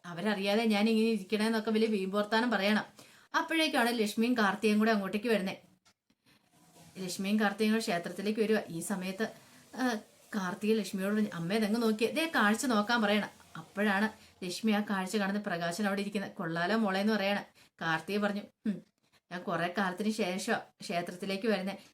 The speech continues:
എന്താണെങ്കിലും വന്നപ്പോ കണ്ട കാഴ്ച കൊള്ളാന്ന്" പറയണം. അങ്ങനെ അവര് പ്രകാശിന്റെ അടുത്തേക്ക് വന്നു. പ്രകാശൻ ഒരു നിമിഷം ഞെട്ടിപ്പോയി അവരെ കണ്ടപ്പോ. പ്രകാശൻ ഇങ്ങനെ തല ഉയർത്തി നോക്കുവാണ്.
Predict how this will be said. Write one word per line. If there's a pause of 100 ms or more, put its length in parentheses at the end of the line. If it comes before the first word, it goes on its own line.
എന്താണെങ്കിലും
വന്നപ്പോ
കണ്ട
കാഴ്ച
കൊള്ളാന്ന്"
പറയണം. (400)
അങ്ങനെ
അവര്
പ്രകാശിന്റെ
അടുത്തേക്ക്
വന്നു. (120)
പ്രകാശൻ
ഒരു
നിമിഷം
ഞെട്ടിപ്പോയി
അവരെ
കണ്ടപ്പോ. (520)
പ്രകാശൻ
ഇങ്ങനെ
തല
ഉയർത്തി
നോക്കുവാണ്.